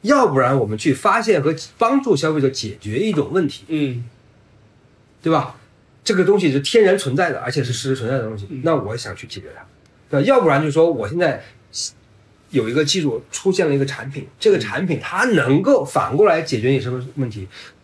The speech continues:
Speaker 1: 这些东西你要想一个推一个新的品牌的时候，其实很多时候是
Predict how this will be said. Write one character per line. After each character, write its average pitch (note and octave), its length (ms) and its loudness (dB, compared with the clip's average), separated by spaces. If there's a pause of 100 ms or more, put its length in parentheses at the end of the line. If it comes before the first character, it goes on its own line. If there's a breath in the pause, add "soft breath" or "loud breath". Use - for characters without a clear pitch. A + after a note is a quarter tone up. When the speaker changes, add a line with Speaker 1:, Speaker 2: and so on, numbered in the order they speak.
(140)
Speaker 1:
这 A#3 120 0
些 G#3 80 6
东 G#3 120 6
西 D#3 280 -2
你 C3 80 -2
要 D#3 120 2
想 C3 320 -6
一 C3 60 -10
个 C#3 120 -2
推 D3 180 -2
一 D#3 60 4
个 D3+ 60 0
新 D3 160 -2
的 D3+ 100 0
品 A2 180 -10
牌 G2+ 80 -10
的 A2 100 -10
时 B2+ 60 -6
候， A#2+ 120 -8 (280 loud breath)
其 - 280 0
实 G3+ 140 2
很 B2+ 160 -2
多 D3+ 100 4
时 D3 120 2
候 A#2+ 100 0
是 A#2+ 300 -4